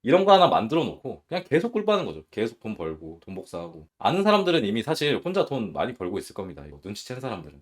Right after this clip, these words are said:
저같이 미친놈들이 한 번씩 영상에 공개를 해서 그렇지. 그래서 앞으로 리플 분석 영상과 별개로 이렇게 최신 유행하고 있는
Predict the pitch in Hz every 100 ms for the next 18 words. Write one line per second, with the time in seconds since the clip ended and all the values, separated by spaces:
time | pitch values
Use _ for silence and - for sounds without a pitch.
0 | _ - 175 180 113 104 202 185 170 156
1 | 143 147 143 101 98 82 92 139 117 -
2 | 113 127 123 101 80 - 101 76 _ _
3 | _ 147 156 147 131 - 113 - 185 170
4 | 110 - _ _ _ 107 143 214 190 131
5 | 139 185 165 123 104 135 117 101 87 -
6 | 98 71 107 110 - 185 185 185 123 92
7 | 143 165 139 98 92 101